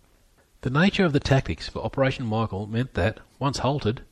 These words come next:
there wasn't a continuous front line. The stormtrooper tactics Ludendorff designed consisted of sending his toughest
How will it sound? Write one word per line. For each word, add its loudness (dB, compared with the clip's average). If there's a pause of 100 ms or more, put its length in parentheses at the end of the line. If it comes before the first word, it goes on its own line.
there 2
wasn't 2
a -4
continuous -2
front -4
line. -2 (1080)
The -6
stormtrooper 0
tactics 2
Ludendorff 2
designed -4 (380)
consisted -4
of 2
sending 0
his -4
toughest -6